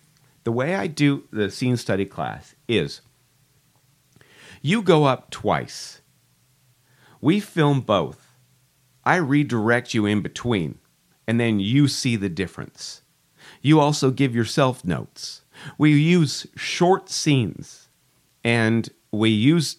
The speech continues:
we do it just like a self-tape or an audition scenario.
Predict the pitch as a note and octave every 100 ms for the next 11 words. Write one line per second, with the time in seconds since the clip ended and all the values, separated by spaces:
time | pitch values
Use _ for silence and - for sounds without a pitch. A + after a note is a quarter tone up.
0 | A#2 A2+ A2 D#3 D#3+ - - F#3+ - D#3
1 | C#3 - A2+ F2+ - G2+ F2 - _ _
2 | - G#2+ G#2 - A2+ G2 F#2 F2 G2 E2+
3 | F2+ E2+ - - F#2+ D#2 C#2 A#1 G#1+